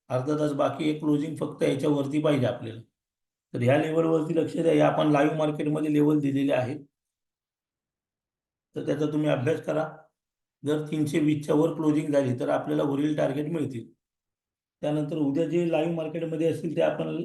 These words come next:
लाईव्ह मार्केटमध्ये लेवल देऊ. तर असंच तुम्ही आमच्या शेअर मार्केटची बाराखडी या Telegram चॅनेल, YouTube चॅनलवरती सबस्क्राईब करा, लाईक करा, शेअर करा, तुम्हाला नवीन नवीन माहिती मिळत जाईल.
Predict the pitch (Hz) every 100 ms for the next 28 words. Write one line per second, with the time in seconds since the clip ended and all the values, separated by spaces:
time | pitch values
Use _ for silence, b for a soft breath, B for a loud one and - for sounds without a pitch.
0 | - 165 143 151 143 135 139 139 139 127
1 | 135 139 139 151 180 - _ _ _ _
2 | _ _ 156 135 180 170 165 170 156 156
3 | 156 165 156 151 151 156 151 151 139 147
4 | 143 147 147 - - _ _ _ - 156
5 | 156 160 160 170 170 165 160 156 156 156
6 | 160 165 170 - 151 151 156 156 156 156
7 | 156 - - _ _ _ _ _ _ _
8 | _ _ _ _ _ - 151 - 165 165
9 | 165 156 156 - - - 143 156 165 -
10 | 165 135 170 165 165 156 147 147 - _
11 | _ - 151 156 147 147 160 156 160 143
12 | 135 139 147 139 127 123 110